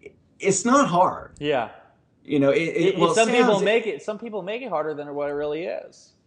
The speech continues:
Speaker 1: It is. I mean, just how do you wanna be tre-, you know, how do you wanna be treated when you're working with companies? Why, why do you work with the people that you do?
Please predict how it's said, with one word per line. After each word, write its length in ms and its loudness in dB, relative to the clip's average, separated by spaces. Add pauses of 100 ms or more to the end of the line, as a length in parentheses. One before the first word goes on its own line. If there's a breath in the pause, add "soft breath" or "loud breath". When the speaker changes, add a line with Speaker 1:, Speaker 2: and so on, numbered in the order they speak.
(140)
Speaker 1:
It 180 -2
is. 220 6
I 80 0
mean, 240 -2
just 240 -6
how 180 0
do 100 -2
you 80 -4
wanna 140 -2
be 100 -2
tre-, 180 -10
you 100 -4
know, 100 -2
how 200 2
do 100 0
you 100 -4
wanna 140 -4
be 100 -4
treated 380 -8
when 260 -4
you're 220 0
working 320 -8
with 140 -10 (140)
companies? 440 -10
Why, 300 4
why 420 2
do 80 -4
you 180 -4
work 360 -4
with 260 0 (160)
the 260 -4
people 320 -6
that 140 -2
you 240 0
do? 460 -6